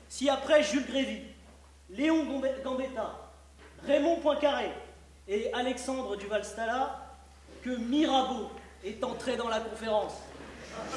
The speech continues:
Mais si l'histoire est belle, si la salle est sublime, si le soleil brille toujours sur les plages de Pondichéry, où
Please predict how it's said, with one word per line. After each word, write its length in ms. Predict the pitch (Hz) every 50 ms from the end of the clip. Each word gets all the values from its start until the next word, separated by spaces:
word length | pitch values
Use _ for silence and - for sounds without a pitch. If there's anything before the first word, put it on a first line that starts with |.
| - - - - - 208 214 - - - - - - - - - - - - - - - - - - - - - - - - - - - - - 220
Mais 80 | 277
si 200 | 269 - 330 320
l'histoire 420 | 359 349 - - 359 359 330 320 302
est 60 | -
belle, 320 | 294 285 - 170 170 - - - - - - - - - - - - -
si 180 | - - - 285
la 120 | 302 294
salle 420 | 294 - - 339 339 339 330 302 - - - - - - - - - -
est 140 | 214 262 254
sublime, 520 | - - - 269 262 - 226 240 220 - - - - - - - - - - - - - - - - - - - - -
si 220 | - - - 294 294
le 100 | 330 320
soleil 360 | - - 359 330 359 339 294
brille 240 | 294 302 370 - -
toujours 540 | 349 349 285 294 330 320 294 247 185 - - - - - -
sur 180 | - - 220
les 120 | 240 240 233
plages 360 | 247 277 285 269 254 - -
de 60 | 214
Pondichéry, 760 | 202 - 220 220 220 220 - 233 226 208 208 220 233 262 - - - - - - - - - - - - - - - - - - - - - - -
où 140 | 320 349